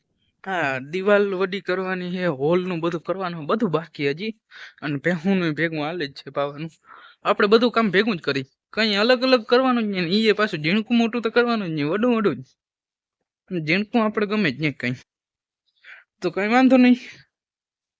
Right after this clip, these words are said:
અને આપણે તમને કીધું તું યાદ છે ને, લાઈક, શેર, સબસ્ક્રાઇબ, કોમેન્ટ કરી જ દેવાનું, ભૂલવાનું નહીં. એ કરો નહીં તો મજા ના આવે આપણે. એ તો કરી દેજો. મારે ભેં બાંધવી,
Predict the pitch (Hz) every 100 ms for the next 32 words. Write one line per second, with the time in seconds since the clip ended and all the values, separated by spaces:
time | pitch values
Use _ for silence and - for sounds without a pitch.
0 | _ _ _ _ _ 143 160 165 165 175
1 | 185 190 156 196 202 196 185 190 208 262
2 | 254 - _ - - - _ 135 190 -
3 | 214 208 214 214 - 220 226 190 190 220
4 | 214 - 156 156 202 185 214 165 113 123
5 | - - 170 180 202 208 196 139 117 -
6 | _ _ _ _ _ _ _ _ _ 156
7 | 165 170 180 180 190 175 160 170 165 139
8 | 135 131 131 135 147 - 156 - 151 135
9 | 131 - 135 _ 156 - - _ 165 -
10 | 156 143 135 131 143 131 156 165 196 196
11 | 226 175 139 156 156 156 175 180 220